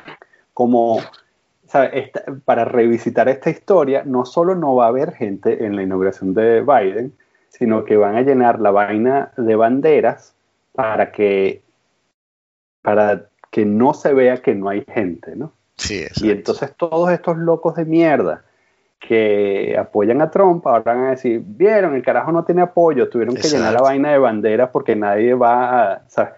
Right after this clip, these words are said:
Speaker 1: Nosotros lle-, metimos quinientas mil personas enfrente del Congreso antes de tomarlo por asalto, ¿no? En fin,
Speaker 2: Sí.
Speaker 1: este, que me,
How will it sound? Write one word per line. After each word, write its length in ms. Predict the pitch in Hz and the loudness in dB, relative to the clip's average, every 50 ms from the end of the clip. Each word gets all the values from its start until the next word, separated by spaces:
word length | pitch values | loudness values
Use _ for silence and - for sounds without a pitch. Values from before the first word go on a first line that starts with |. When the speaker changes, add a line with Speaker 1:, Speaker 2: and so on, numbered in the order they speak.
| - _ _ _ | -20 _ _ _
Speaker 1:
Nosotros 400 | - 180 - 139 143 180 185 190 | -6 -4 -4 -2 0 0 0 2
lle-, 380 | 180 185 160 147 131 120 127 120 - | 2 2 2 2 2 0 -6 -6 -2
metimos 400 | 123 123 127 131 135 147 170 165 - | -2 0 0 0 0 -2 -2 -2 -2
quinientas 420 | - 156 143 135 123 120 120 113 | -2 0 2 0 2 0 -2 -2
mil 160 | 139 147 143 | -2 -4 -2
personas 400 | 147 - 165 165 - 175 170 170 170 | -2 -4 -4 -2 -2 -2 0 0 0
enfrente 300 | 160 - 143 139 127 127 | 0 0 0 0 2 0
del 80 | 123 113 | 0 0
Congreso 420 | 120 117 110 113 127 131 - - 160 | 0 0 2 2 0 0 0 -4 -6
antes 180 | 156 - 143 127 | -4 -4 -4 -4
de 60 | 127 | -2
tomarlo 420 | 127 113 101 110 113 120 139 135 | -4 -2 0 0 0 0 -2 -2
por 140 | - 147 131 | 0 0 0
asalto, 460 | 110 - - 127 113 95 - - 95 - | 0 0 0 -2 -2 -2 -4 -8 -10 -10
¿no? 100 | 165 175 - _ _ _ _ - - - - - - - - _ _ _ _ _ _ _ _ _ _ _ _ _ _ - - - - - - - _ _ _ _ _ - - | -10 -10 -12 _ _ _ _ -20 -20 -20 -20 -20 -20 -20 -20 _ _ _ _ _ _ _ _ _ _ _ _ _ _ -20 -20 -20 -20 -20 -20 -20 _ _ _ _ _ -4 0
En 180 | 180 208 208 | 2 4 4
fin, 300 | 175 - - 208 190 185 175 - - - - - - - - - _ _ _ | 4 4 4 4 4 4 0 -4 -12 -16 -18 -18 -20 -20 -20 -20 _ _ _
Speaker 2:
Sí. 100 | - 165 151 123 113 | -4 -2 -2 -2 -2
Speaker 1:
este, 340 | 107 107 147 139 135 131 131 120 113 107 110 117 _ _ _ _ - - _ _ - _ - - - - - | -2 0 2 2 4 2 0 -2 -4 -8 -14 -18 _ _ _ _ -20 -20 _ _ -10 _ -8 -8 -8 -10 -4
que 120 | - 131 135 | -2 -2 -2
me, 140 | 135 143 | -2 -4